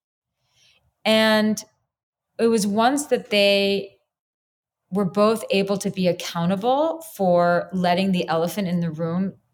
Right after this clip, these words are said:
be there for too long. And he was able to actually be like, "My goal is to get myself out of this rut. I'm gonna do whatever it takes, not only to get out of this rut, but to make sure that I never go this deep in the rut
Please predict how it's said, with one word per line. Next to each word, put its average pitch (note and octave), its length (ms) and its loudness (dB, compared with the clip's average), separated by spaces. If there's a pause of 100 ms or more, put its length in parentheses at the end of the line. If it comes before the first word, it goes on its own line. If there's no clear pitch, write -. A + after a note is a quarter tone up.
(100)
be E3+ 160 -2
there G3 240 0
for G3 160 -8
too F3+ 220 -6
long. F3 380 0
And F3 120 -2
he A3+ 360 -4
was G#3 200 0
able F3+ 340 -4
to F3 400 -4
actually E3+ 420 -4
be E3+ 160 -4
like, E3 300 -2 (720)
"My F#3+ 840 2 (320)
goal F#3+ 400 2
is F3+ 180 -2
to F3+ 100 -8
get F3 180 -2
myself F3 480 -2
out E3 160 -2
of D#3 100 -4
this E3+ 220 -2
rut. D#3 160 0
I'm F3+ 80 2
gonna F#3 140 2
do F#3+ 180 0
whatever G3 600 0
it - 120 -10
takes, B3 520 -2 (400)
not G#3+ 200 4
only C4+ 220 2
to A#3+ 80 -2
get G#3+ 120 2
out G#3 160 4
of F3+ 60 -2
this G3 220 -2
rut, G3 360 0
but G3 140 -10
to G3+ 100 -4
make G3 300 0
sure F#3+ 320 -2
that F#3+ 180 -2
I F3+ 160 2
never F#3+ 400 0
go F3 300 0
this F3 300 -2
deep F3 380 -6
in E3+ 100 -4
the D#3+ 100 -4
rut D3+ 300 -2